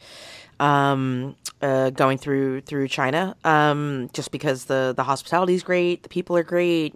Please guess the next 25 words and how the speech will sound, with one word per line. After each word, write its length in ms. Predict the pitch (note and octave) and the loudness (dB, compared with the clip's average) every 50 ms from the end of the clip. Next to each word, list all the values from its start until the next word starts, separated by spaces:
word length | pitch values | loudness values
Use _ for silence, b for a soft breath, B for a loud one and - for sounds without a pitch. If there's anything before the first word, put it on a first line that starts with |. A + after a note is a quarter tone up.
| - - | -8 -6
Um, 460 | C#3 C#3 C#3+ C#3+ C#3+ C#3 C3+ C3 C3 - | -4 -2 -2 -2 -2 -2 -4 -6 -6 -8
it's 140 | - C3 - | -10 -10 -8
interesting 720 | - D#3+ D#3+ - D#3+ - - F3+ E3 D#3+ D#3+ D#3 D3+ C#3 - - | -8 -8 -6 -6 -8 -4 -2 -2 0 0 -2 -4 -6 -8 -10 -10
as 140 | C#3+ B2+ B2+ | -10 -10 -10
a 20 | |
traveler 480 | - - D#3+ D#3+ F3 F3+ F#3 F#3 F3+ F3 | -6 0 2 2 2 4 2 0 0 0
being 260 | F3 F3+ F3+ F3 E3+ | -2 -4 -4 -2 0
there. 380 | F3 F3 F3 F3 F3 F3 F3 B B B B B B B B B B | 2 2 4 4 2 2 0 B B B B B B B B B B
So 120 | - F3 | 2 4
I 120 | E3+ G3 | 4 4
always 260 | C4 C4+ A#3+ F#3 D3 D#3 | 4 4 2 2 2 2
really 160 | D#3+ D3 D3 | 0 0 0
enjoy 200 | D3 C#3+ D3+ C3+ | -2 -2 -2 -2
my 100 | C3+ B2 | -2 -4
time 280 | - - C#3 C3+ C3 | -4 -6 -6 -6 -4
there. 220 | B2+ B2+ D3 G3+ C4 | -2 -2 0 0 0
So 500 | B3+ - - E3+ D#3+ D#3 D3+ C#3+ C3+ - - | 0 0 2 4 4 6 4 4 2 2 0
I 100 | C#3+ D3 | 0 0
was 180 | D3 D3 C#3 | 0 0 0
in 200 | D3+ D3 C#3+ C#3+ | -2 -2 -2 0
Wuhan 420 | D#3 E3 E3+ E3 D#3+ F3 E3+ E3 E3 | 0 2 2 2 2 2 2 2 2
and 80 | D#3 | 0
then 100 | D3+ D3 | 0 0
Beijing, 640 | C#3 C#3+ C#3 C#3 - - F3 G#3 A#3+ D4+ F4 F#4 F4+ B B B B B B B B B _ - | 0 0 0 2 2 2 2 2 2 0 -2 -4 -8 B B B B B B B B B _ -2
um, 560 | D3+ D3+ D3 D3 D3+ D3 D3 D3+ D3+ D3 C#3 | 0 2 4 4 2 2 0 -2 -4 -6 -6